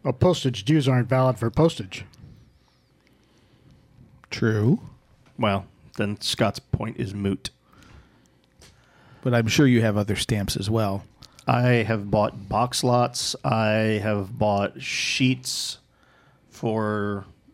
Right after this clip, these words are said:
Speaker 3: their centering. I, I have, I have a stamp collection,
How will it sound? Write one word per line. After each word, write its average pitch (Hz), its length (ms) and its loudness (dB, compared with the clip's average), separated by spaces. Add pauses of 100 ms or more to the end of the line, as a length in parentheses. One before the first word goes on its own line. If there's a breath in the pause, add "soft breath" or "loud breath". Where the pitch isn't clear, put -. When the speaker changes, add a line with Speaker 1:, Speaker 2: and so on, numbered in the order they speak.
(160)
Speaker 3:
their 101 340 0
centering. 113 920 -2
I, 104 800 -2
I 107 140 0
have, 101 760 -4 (180)
I 120 100 2
have 117 320 2
a 113 120 2
stamp 117 340 0
collection, 98 520 -4